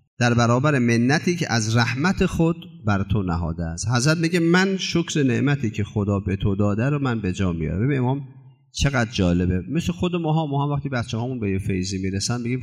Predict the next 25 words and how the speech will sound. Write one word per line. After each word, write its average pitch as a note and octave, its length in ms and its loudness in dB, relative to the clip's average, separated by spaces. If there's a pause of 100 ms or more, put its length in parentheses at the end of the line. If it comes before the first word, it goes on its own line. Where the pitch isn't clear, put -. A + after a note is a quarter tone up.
(100)
«خدای C3 260 -2
شکرت، C#3 540 -8 (180)
الحمدلله.» F#2+ 880 -10 (360)
ما B2+ 240 2 (480)
شاید C3 140 2
بچه‌مون C3 400 2
هم C3+ 80 0
قدر C#3 360 -2
ندونه C#3 280 -2
اصلاً، F#2 320 -4
نفهمه F#2+ 540 0
اصلاً، E2+ 420 -6 (180)
ولی B2 140 0
ما C#3+ 100 2
شکرشو D#3+ 720 0 (1400)
به G#2+ 120 4
جا A2 220 4
میاریم. F2 760 0 (260)
خب، F3 280 0 (840)
خب D3 140 0
حالا E3 180 2
این G3+ 120 0
نعمت F#3+ 340 0
چی G#3 140 0
هستش؟ G3+ 600 -2